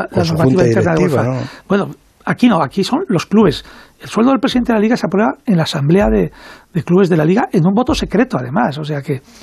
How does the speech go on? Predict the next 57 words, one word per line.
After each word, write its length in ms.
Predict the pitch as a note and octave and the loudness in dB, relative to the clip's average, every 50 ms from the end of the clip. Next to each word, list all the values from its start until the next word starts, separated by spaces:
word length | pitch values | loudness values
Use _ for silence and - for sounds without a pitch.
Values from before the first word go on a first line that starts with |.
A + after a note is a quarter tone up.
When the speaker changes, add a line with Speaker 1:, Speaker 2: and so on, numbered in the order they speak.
| - - - - - - - - | -20 -20 -18 -18 -18 -18 -18 -12
Speaker 1:
pues 140 | - - | -6 -6
lo 80 | C#3 C3 | -4 -4
que 80 | - B2+ | -2 -2
tendrá 160 | - C#3 C#3+ | 0 0 0
que 80 | - | 0
hacer 160 | - - F#3+ F#3+ | 0 0 0 2
el 40 | |
Madrid 360 | G3 A3 A3 A3+ A#3+ C4+ D#4 F#4+ | 2 2 2 4 4 6 6 4
es 200 | A#3+ G3+ - - _ | 4 2 -2 -4 _
ir 320 | - B3 C4 F4 A4+ - _ | 2 2 4 2 2 -2 _
y 120 | - A#3 | -2 -2
proponerlo, 560 | D#3+ F#3 E3 - E3 C#3+ D#3 F3 F3 A#3+ C#4+ C#4 - - - - _ - | 0 -2 -2 -2 0 0 0 0 2 0 0 0 -4 -12 -20 -20 _ -12
y 80 | D#3 | -10
si 100 | - - | -10 -8
me 140 | C3+ A#2+ C3+ | -8 -10 -8
bajan, 260 | B2+ B2 - G#3+ B3+ | -8 -4 -2 -2 -2
pues 160 | - C#4 A#3+ | 0 0 2
me 80 | A#3 G3+ | 2 2
bajan. 400 | D#3+ F3 - - D#4 D#4+ B3+ F#3+ | 2 0 0 -2 -4 -2 -2 -2
Y, 40 | F3 | 0
Speaker 2:
Le, 300 | D#3+ D3 D3 C#3 B2+ - - | 2 2 2 2 0 -4 -4
le 140 | A#2 A#2+ D3+ | 0 2 4
Speaker 1:
y, 40 | - | 4
Speaker 2:
mol-, 140 | - - | 2 2
Speaker 1:
pues, 320 | D3 E3 C#3+ C3+ C3+ C#3 - | 2 2 4 4 4 2 2
Speaker 2:
le, 200 | C3 C3+ C3 B2 | 2 2 2 2
le 40 | A#2+ | 4
dolería, 480 | A#2 A#2 A2+ A2+ A#2 D3 F3 D#3+ A#2 G#2+ | 2 2 2 2 4 4 4 4 4 0
¿no? 280 | B2 E3 A3+ A#3 - | -2 -4 -4 -4 -6
Le, 400 | G#2 G2+ G#2 G2+ G2+ G2+ G2+ G2 | -6 -4 -4 -2 -2 -2 -2 -2
escuchar 400 | G#2 G2+ - - G2+ - A#2 A2 | -4 -4 -4 -4 -2 0 2 2
eso, 240 | C3 C#3 - - G2 | 2 0 0 -4 -4
¿no? 180 | G#2 C3+ F#3+ - - - _ _ _ _ _ - - | -4 -4 -4 -6 -10 -18 _ _ _ _ _ -2 0
Speaker 1:
¿De 100 | E3+ C#3+ | 0 2
quién? 180 | - E3 C#3 | 2 2 2
¿Del 100 | C3+ B2+ | 2 2
Real 160 | A#2 D#3+ G#3 A3+ | 2 2 2 2
Madrid? 340 | A#3+ C4 D4+ D4 G3+ C3 C3+ - - - - _ - | 2 4 2 2 0 -2 -6 -10 -16 -18 -18 _ 2
No, 240 | G#3 F3+ D#3+ B2+ B2 A#2+ | 2 4 4 2 0 -2
porque 260 | B2+ B2 A#2+ C3+ B2+ | -4 -4 -4 -4 -4
ya, 140 | B2 B2+ A#2+ | -2 -4 -4
<laughs> 0 | |
pues, 420 | A2 - - - - - D#3 - | -6 -8 -10 -8 -8 -6 -6 -6
oigo, 220 | - - - - - - - G#3 | -2 -2 -2 0 0 0 2 2
oigo 180 | F#3+ E3+ E3 | 2 2 0
cosas. 300 | - - D#3+ - F3 C#3+ - - - - - - | -2 -2 -4 -4 -4 -6 -8 -12 -16 -18 -6 -4
Me, 100 | A3+ - | -2 0
lo 100 | - G3+ | 0 0
que 80 | - G#3 | 0 0
me 140 | E3+ F3+ F3 | 0 2 4
duele 260 | G3 A#3 B3 B3+ C4 | 4 4 4 2 2
no 140 | A#3 G#3 G3+ | 0 -2 0
es 80 | - | 0
esto 240 | A3 G#3 - - F#3+ | -2 -2 -2 -4 -4
que 100 | C3+ E3+ | -4 -2
me 60 | D#3 | -4
afecte, 400 | C#3+ - F#3 - - - D#3+ D3 | -4 -4 -6 -4 0 0 0 0